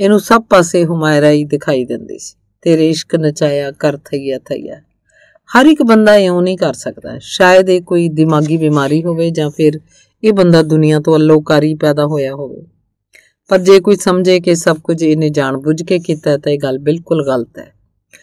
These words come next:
ਜਿੰਨਾ ਚਿਰ ਭਾਵ ਢਾਈ ਸਾਲ ਇਹ ਤੋਂ ਉਸ ਹੜ੍ਹ ਦੇ ਪਾਣੀ 'ਤੇ ਕੰਟਰੋਲ ਕਰ ਹੋਇਆ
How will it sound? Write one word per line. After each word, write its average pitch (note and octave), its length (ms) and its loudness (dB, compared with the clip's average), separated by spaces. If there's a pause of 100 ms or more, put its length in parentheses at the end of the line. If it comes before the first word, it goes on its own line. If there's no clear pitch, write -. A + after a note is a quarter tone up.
(260)
ਜਿੰਨਾ F#3 360 4
ਚਿਰ F3+ 300 2
ਭਾਵ D#3+ 400 0
ਢਾਈ D3+ 380 0
ਸਾਲ C#3+ 440 -2 (160)
ਇਹ E3+ 100 0 (120)
ਤੋਂ D#3 280 -4 (500)
ਉਸ F3 280 2
ਹੜ੍ਹ E3+ 280 2
ਦੇ G3 180 4
ਪਾਣੀ D#3 360 0
'ਤੇ D#3 180 -4
ਕੰਟਰੋਲ D#3+ 560 0
ਕਰ D3+ 220 0
ਹੋਇਆ C3 400 -4